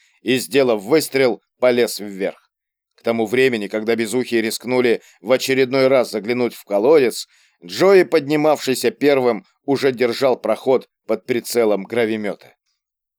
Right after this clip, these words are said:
Так, не давая безухим возможности атаковать, они поднимались все выше и выше к голубому пятну неба, становившемуся все шире. Чтобы окончательно отрезать преследователей,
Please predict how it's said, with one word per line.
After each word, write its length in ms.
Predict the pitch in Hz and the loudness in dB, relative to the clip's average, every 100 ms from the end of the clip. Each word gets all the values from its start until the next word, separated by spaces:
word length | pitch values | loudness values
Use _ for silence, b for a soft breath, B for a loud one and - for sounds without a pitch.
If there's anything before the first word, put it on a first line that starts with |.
| _ _ _ _ - | _ _ _ _ -4
Так, 220 | 104 - | -4 -4
не 100 | 107 | -4
давая 320 | 113 113 117 | 0 2 0
безухим 480 | 101 101 120 117 107 | -2 -2 -2 -2 -2
возможности 720 | 107 101 120 110 107 - 117 98 | -4 -2 -4 -4 -10 -8 -8 -6
атаковать, 600 | 95 92 113 135 107 - b b b | -8 -2 2 2 0 -8 b b b
они 260 | - 139 185 | -2 2 2
поднимались 520 | 190 175 190 190 160 | 2 0 2 2 2
все 200 | - 160 | 2 0
выше 380 | 143 170 147 147 | 4 2 2 -2
и 220 | 139 131 | 0 -2
выше 540 | 123 160 135 143 131 - b b | 2 2 0 0 -2 -2 b b
к 60 | |
голубому 540 | 104 127 131 143 143 123 | -4 0 2 2 0 0
пятну 340 | 123 - 135 | -4 -4 -4
неба, 500 | 131 147 131 95 76 _ _ | 0 0 2 0 -6 _ _
становившемуся 960 | - 123 117 110 127 113 117 107 101 101 | -8 -4 -2 0 -2 -2 -6 -6 -6 -8
все 180 | - 101 | -6 -6
шире. 460 | - 120 85 62 _ _ _ _ | -2 -2 -2 -8 _ _ _ _
Чтобы 300 | - 113 110 | -6 -2 -2
окончательно 640 | 120 113 131 127 113 110 | -2 0 0 0 -2 -4
отрезать 460 | 104 123 123 104 - | -2 0 0 -4 -10
преследователей, 920 | 104 - 127 143 123 120 113 101 | -10 -2 0 2 2 0 -2 -2